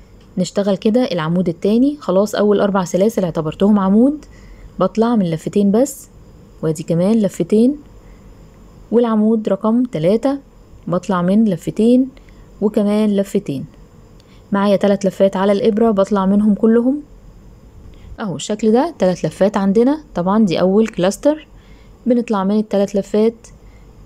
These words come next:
وهنا هنشتغل احنا دلوقتي في الفراغ بنشتغل خمس سلاسل فاصل، ولسه مكملين شغل في نفس الفراغ. هشتغل كمان كلاستر مكونة من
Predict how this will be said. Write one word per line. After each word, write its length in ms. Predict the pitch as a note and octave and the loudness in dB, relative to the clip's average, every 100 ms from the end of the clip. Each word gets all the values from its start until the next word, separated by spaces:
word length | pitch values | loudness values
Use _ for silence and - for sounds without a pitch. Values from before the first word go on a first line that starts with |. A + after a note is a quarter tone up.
| - - - - - - - - - - | -20 -20 -20 -20 -20 -20 -20 -20 -8 0
وهنا 300 | C4 C#4 B3+ | 2 2 2
هنشتغل 580 | A3+ - A3+ A#3+ A#3 A3+ | 0 -2 0 0 -2 -4
احنا 160 | - | -4
دلوقتي 400 | F#3 G3 G#3+ A3 | 0 0 0 -2
في 60 | - | -6
الفراغ 440 | E3+ E3+ G#3 B3 | -4 -2 0 0
بنشتغل 600 | G#3 G#3+ - A3+ A#3 A#3 - | 0 -2 -2 -2 0 0 -2
خمس 300 | G3+ G3 - | -2 -2 0
سلاسل 340 | F#3 G#3 E3 | 0 0 -4
فاصل، 440 | - G#3+ C#4 D4 D4 - - - - - - - - - - - - - - - - - - - - - - - - - - - - - - - - - | -4 -2 0 -2 -4 -16 -20 -20 -20 -20 -20 -20 -20 -20 -20 -20 -20 -20 -20 -20 -20 -20 -20 -20 -20 -20 -20 -20 -20 -20 -20 -20 -20 -20 -20 -20 -20 -4
ولسه 360 | A3+ A#3+ A#3 A#3 | 2 2 2 0
مكملين 480 | G#3+ F#3+ F#3+ A#3 C4 | 0 0 2 4 4
شغل 380 | B3+ B3 A#3+ A#3 | 2 2 0 -2
في 120 | G3 | -2
نفس 300 | G#3+ A3 - | -2 -4 -10
الفراغ. 520 | D#3 - F#3 B3 B3+ | -8 -2 2 2 0
هشتغل 480 | A3+ B3+ B3 A#3 A#3+ | -4 -2 -2 0 0
كمان 340 | - F#3 A3 | 0 0 0
كلاستر 500 | A3 G3+ A3 - A#3+ | 0 0 0 0 0
مكونة 500 | A3 F#3+ F3+ F#3+ A3 | 2 2 0 2 2
من 280 | G#3 G#3+ A#3+ | 2 2 2